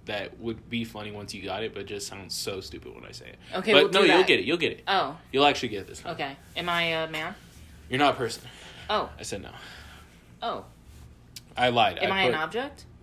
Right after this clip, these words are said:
Speaker 1: You're not technically an object.
Speaker 2: Am I a,
Speaker 1: I,
Speaker 2: an
Speaker 1: sorry, guys,
Speaker 2: idea?
Speaker 1: I lied. I put a place on accident.
Speaker 2: Oh, a
Speaker 1: You're a
Speaker 2: place.
Speaker 1: place, by the way. <laughs>
Speaker 2: Am I in the U S?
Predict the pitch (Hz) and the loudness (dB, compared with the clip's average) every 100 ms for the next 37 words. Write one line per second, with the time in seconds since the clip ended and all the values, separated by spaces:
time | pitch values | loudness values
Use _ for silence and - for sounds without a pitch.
0 | - - - - - 113 120 127 - 135 | -20 -20 -20 -20 -6 -4 0 -2 -2 -4
1 | 127 127 123 113 - - - - - 156 | -4 -6 -8 -8 -10 -14 -18 -20 -16 -10
2 | 147 139 127 - - - - - - - | -8 -8 -10 -16 -20 -20 -20 -20 -20 -20
3 | - - 139 143 151 151 139 180 135 113 | -20 2 4 4 0 -2 4 6 8 6
4 | 120 135 127 117 101 101 - 147 - 104 | 8 6 8 4 4 -2 -4 -4 -4 -8
5 | - 143 123 - - 85 90 104 107 - | -6 -2 -2 -2 -8 -8 -10 -8 -6 -6
6 | 185 170 139 101 - - - - 185 202 | -4 -4 -4 -10 -16 -20 -12 6 6 6
7 | - 151 98 - - - - - - - | 2 -4 -4 -6 -14 -10 -6 -6 -8 -12
8 | - - - - - - - - - - | -18 -20 -20 -20 -20 -20 -20 -20 -20 -20
9 | - - - - - 175 170 160 156 156 | -20 -20 -20 -16 -8 -4 -4 -4 -8 -8
10 | - | -12